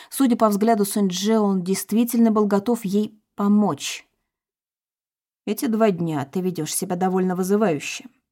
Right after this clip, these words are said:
К тому же ты видела меня голым, да еще и лапала меня». Юну вспомнила вчерашнее утро, когда только вернулась из будущего. Вообще-то она трогала Сунь Дже только для того, чтобы убедиться, что перед ней не призрак, а живой человек.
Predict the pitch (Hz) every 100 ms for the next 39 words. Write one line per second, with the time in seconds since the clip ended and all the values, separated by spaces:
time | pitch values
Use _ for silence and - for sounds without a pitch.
0 | _ _ _ - 147 175 190 220 254 196
1 | 175 175 170 165 165 156 151 156 165 -
2 | 196 214 196 156 151 151 170 _ _ _
3 | _ _ _ _ _ _ _ _ _ _
4 | _ _ _ _ _ 190 190 196 - -
5 | 220 196 165 160 - 180 175 165 - 175
6 | - 226 240 165 - 165 175 180 185 -
7 | 190 208 226 196 170 - 214 202 160 156
8 | - 156 185 - _ - - 180 - 349
9 | 370 220 202 - 285 254 220 - 214 196
10 | 240 311 240 226 196 190 208 262 - 196
11 | 196 190 190 320 - 180 - 180 196 190
12 | 220 302 320 - 226 180 - _ _ _
13 | _ 170 175 208 240 269 330 294 -